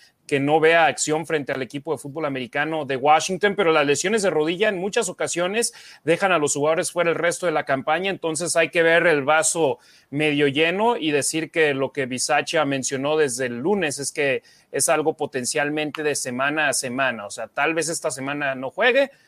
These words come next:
pero la otra sí, y potencialmente esta semana puede acabar jugando, todo depende de cómo se sienta mañana en caso de que pueda entrenar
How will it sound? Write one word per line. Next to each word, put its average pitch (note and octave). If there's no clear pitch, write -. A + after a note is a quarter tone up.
pero C#3
la B2+
otra C#3+
sí, A3
y D3
potencialmente D#3+
esta D3+
semana C#3+
puede D3
acabar C#3
jugando, D3+
todo D#3+
depende C#3
de B2+
cómo C#3+
se B2+
sienta C#3
mañana C3
en B2+
caso C#3+
de C3+
que A#2
pueda C3
entrenar B2+